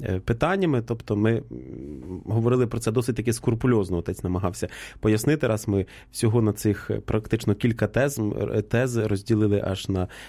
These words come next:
два роки, то, е, мені страшно уявити, отче, скільки наша наступна тема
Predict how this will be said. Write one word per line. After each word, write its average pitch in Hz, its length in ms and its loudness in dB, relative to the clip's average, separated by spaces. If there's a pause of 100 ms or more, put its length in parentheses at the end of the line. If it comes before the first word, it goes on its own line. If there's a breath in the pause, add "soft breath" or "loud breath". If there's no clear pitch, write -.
(120)
два 104 280 2
роки, 135 340 2
то, 107 200 0
е, 113 200 0
мені 117 220 4
страшно 127 400 -2
уявити, 117 300 4
отче, 117 300 2
скільки 139 400 0
наша 131 280 0
наступна 120 520 0
тема 113 380 0